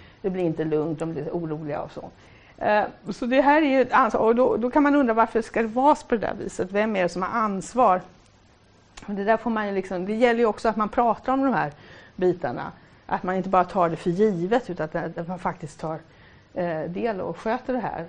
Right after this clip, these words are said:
Så att det blir ett säkert ställe och tryggt ställe att gå på. Eh, ja, och nu, eh, med alla de här flyktingströmmarna vi har så har det också kommit in att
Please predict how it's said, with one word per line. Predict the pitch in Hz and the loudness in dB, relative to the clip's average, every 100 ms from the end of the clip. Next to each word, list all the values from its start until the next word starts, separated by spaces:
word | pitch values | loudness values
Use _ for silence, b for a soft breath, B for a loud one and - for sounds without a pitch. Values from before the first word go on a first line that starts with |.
| - | -10
Så | - | -6
att | 175 - | -6 -2
det | 180 | -2
blir | 175 190 254 | 2 4 4
ett | 269 247 | 4 2
säkert | - 143 - - | -4 -6 -8 -8
ställe | - 165 151 | -4 -4 -4
och | 147 | -10
tryggt | - 165 | -12 -18
ställe | - 151 - | -12 -10 -10
att | - | -10
gå | 202 185 | -8 -10
på. | - 190 - - _ _ _ - b b b b b b b b b | -10 -12 -12 -20 _ _ _ -20 b b b b b b b b b
Eh, | 220 226 220 214 208 196 185 170 - | 2 2 4 2 2 2 0 -2 -2
ja, | 233 254 226 196 | 4 8 8 4
och | - | 0
nu, | 254 262 269 240 - 220 | -2 0 -2 -4 -8 -4
eh, | 226 240 | -2 -2
med | 247 247 | 0 2
alla | 240 | 4
de | 233 | 2
här | 233 | 0
flyktingströmmarna | 226 254 - 196 - 240 247 254 | 0 -4 -2 -4 -2 0 2 2
vi | 254 | 4
har | 247 185 175 | 6 6 4
så | 208 | 4
har | 202 | 4
det | 196 | 4
också | 185 - - 254 | 4 2 0 0
kommit | - 233 220 | 2 2 2
in | 185 | 0
att | 170 | 0